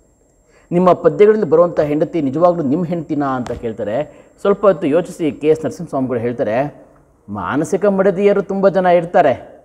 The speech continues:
ಅಂತ. ಅಂದರೆ ಆ ಕಾಲದ ಸಂಕೋಚಗಳೇ ಆಗಿದ್ವು. "ಅತ್ತಿತ್ತ ಹೊರಳಾಡದಿರು, ಅತ್ತಿತ್ತ ಹೊರಳಾಡದಿರು" ಅನ್ನುವಂತಹ ಒಂದು ಮಗುವಿನ ಕುರಿತು ಒಂದು ಪದ್ಯವನ್ನು ಬರೀತಾರೆ. ಅಂದರೆ ಆ ಮಗುನ ಎಷ್ಟು ಅಬ್ಸರ್ವ್ ಮಾಡಿರಬೇಕು ನರಸಿಂಹಸ್ವಾಮಿಗಳು ಅಂದರೆ,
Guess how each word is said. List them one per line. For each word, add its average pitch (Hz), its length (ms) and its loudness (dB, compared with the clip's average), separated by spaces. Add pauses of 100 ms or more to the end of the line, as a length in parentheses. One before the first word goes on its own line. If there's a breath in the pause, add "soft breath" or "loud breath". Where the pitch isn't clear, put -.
ಅಂತ. 113 180 -10 (400 soft breath)
ಅಂದರೆ 156 160 0
ಆ 170 140 4
ಕಾಲದ 180 680 2
ಸಂಕೋಚಗಳೇ 147 920 -2
ಆಗಿದ್ವು. 90 400 -14 (800 loud breath)
"ಅತ್ತಿತ್ತ - 440 0
ಹೊರಳಾಡದಿರು, 151 1300 2 (1600)
ಅತ್ತಿತ್ತ - 420 -2
ಹೊರಳಾಡದಿರು" 151 1200 2 (340)
ಅನ್ನುವಂತಹ 143 440 -2
ಒಂದು 127 240 -2
ಮಗುವಿನ 165 440 0
ಕುರಿತು 156 300 0
ಒಂದು 131 120 0
ಪದ್ಯವನ್ನು 127 400 0
ಬರೀತಾರೆ. 101 760 -6
ಅಂದರೆ 185 180 2
ಆ 165 80 6
ಮಗುನ 160 400 2
ಎಷ್ಟು 185 840 2
ಅಬ್ಸರ್ವ್ 139 500 2
ಮಾಡಿರಬೇಕು 151 540 -2
ನರಸಿಂಹಸ್ವಾಮಿಗಳು 156 680 -2
ಅಂದರೆ, 143 400 0